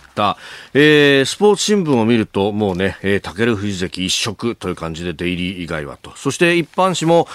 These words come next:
お、写真付きで、えー、タケル富士関のね、笑顔というのを出しているところが、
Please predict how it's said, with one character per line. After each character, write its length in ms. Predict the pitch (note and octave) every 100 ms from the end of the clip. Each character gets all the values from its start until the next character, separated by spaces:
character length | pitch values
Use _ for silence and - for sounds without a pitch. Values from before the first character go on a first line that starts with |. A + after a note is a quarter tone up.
| - -
お、 200 | C3+ B2+
写 140 | B2+
真 220 | A2 B2
付 240 | A2+ - A2
き 40 |
で、 220 | G2+ G2+ -
え 420 | G2+ G2 F2+ F2
ー、 20 |
タ 120 | F2
ケ 100 | F2+
ル 80 | F#2
富 120 | E2+
士 160 | D#2 D#2
関 300 | - D2 D2 _
の 120 | E2
ね、 160 | F2+ G2+ - - -
笑 140 | G#2 G2+
顔 220 | F2+ D2+
と 480 | - - - E2+ F2+
い 160 | F2
う 40 | D#2+
の 300 | D#2+ G2 A2
を 60 | F#2+
出 140 | F2
し 80 | -
て 100 | E2
い 80 | D2
る 200 | D2+ E2+ F#2 D#2+
と 100 | -
こ 120 | D#2
ろ 80 | D#2+
が、 120 | C#2+